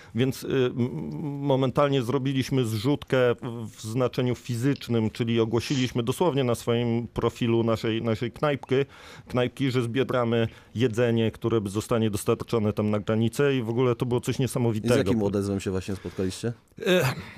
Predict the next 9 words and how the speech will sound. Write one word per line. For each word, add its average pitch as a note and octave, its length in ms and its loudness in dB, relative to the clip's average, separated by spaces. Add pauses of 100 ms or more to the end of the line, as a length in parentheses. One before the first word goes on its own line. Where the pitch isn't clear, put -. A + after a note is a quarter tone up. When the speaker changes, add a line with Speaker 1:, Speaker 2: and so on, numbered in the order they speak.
(160)
Speaker 1:
E, C#3+ 60 -2
trzeba F#3+ 260 4
zaznaczyć, E3 480 2
że D3+ 320 4 (300)
my C3+ 200 2
znajdujemy C3+ 540 2
się C#3 160 2
w - 60 -12
Stroniu B2+ 760 2